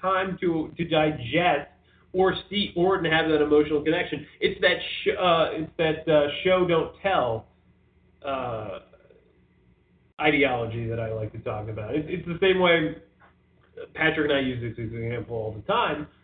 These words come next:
In twenty twelve, the Big Show turned heel and saved John Laurinaitis, and he had this endless feud with John Cena, where he was gonna be, you know, the most,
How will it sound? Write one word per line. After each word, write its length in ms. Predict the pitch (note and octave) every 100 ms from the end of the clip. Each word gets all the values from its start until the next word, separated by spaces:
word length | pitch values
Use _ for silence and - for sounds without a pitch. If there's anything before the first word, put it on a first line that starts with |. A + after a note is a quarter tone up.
| _ _ _ _
In 580 | D#3+ D#3 D3+ D3 C#3+ C3+ - _ _ -
twenty 400 | - F3 F#3+ G3 -
twelve, 540 | A3 B3 E3+ B2+ B2+ -
the 60 |
Big 240 | - F3+ F3 -
Show 220 | F3 D#3+
turned 320 | E3+ D#3 C#3+
heel 260 | C#3+ C#3+ C3+
and 140 | B2+
saved 240 | D3+ C#3 B2
John 260 | C#3 C#3
Laurinaitis, 600 | C3 C3 B2 D#3 D3 A#2+ - -
and 200 | C#3+ C#3
he 120 | C#3+
had 120 | C#3
this 160 | C3 A#2 - _ _ _ _
endless 360 | D#3+ E3 E3 D3
feud 220 | - D3+ C3+
with 160 | A#2
John 240 | C3 B2 A#2
Cena, 380 | A3 G#3+ B2+ A2 - _ _ -
where 320 | C#3 C#3 B2+
he 80 | C#3
was 140 | C#3
gonna 240 | B2 C3
be, 380 | B2+ B2+ B2+ B2
you 80 | B2
know, 200 | B2 A#2+
the 80 | A2+
most, 300 | A#2+ A#2+ A2